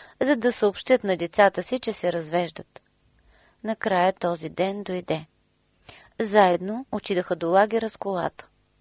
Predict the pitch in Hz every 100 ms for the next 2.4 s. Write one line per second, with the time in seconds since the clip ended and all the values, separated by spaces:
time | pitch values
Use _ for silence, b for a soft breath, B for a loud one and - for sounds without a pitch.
0 | _ _ _ B B B - - 240 -
1 | 220 190 190 - 269 262 214 - 170 165
2 | - 156 - -